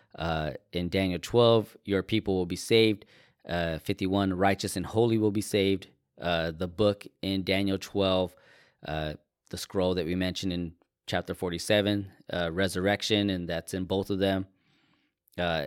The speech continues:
in Daniel twelve, it's long life in Jerusalem. In First Enoch fifty-one, it's life on a renewed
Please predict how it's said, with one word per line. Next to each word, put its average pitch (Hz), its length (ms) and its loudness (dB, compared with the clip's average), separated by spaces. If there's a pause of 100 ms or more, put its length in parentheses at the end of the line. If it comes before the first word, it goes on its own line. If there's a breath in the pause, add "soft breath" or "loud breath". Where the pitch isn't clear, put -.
(100)
in 98 140 -2
Daniel 95 320 0
twelve, 107 400 2
it's - 180 -6
long 101 300 4
life 98 300 2
in 92 80 -2
Jerusalem. 113 600 -2 (420)
In 87 380 -4
First 104 220 -2
Enoch 98 320 0
fifty-one, 95 600 0
it's 87 260 -4
life 90 480 0
on 90 220 -4
a 87 80 -4
renewed 85 360 -6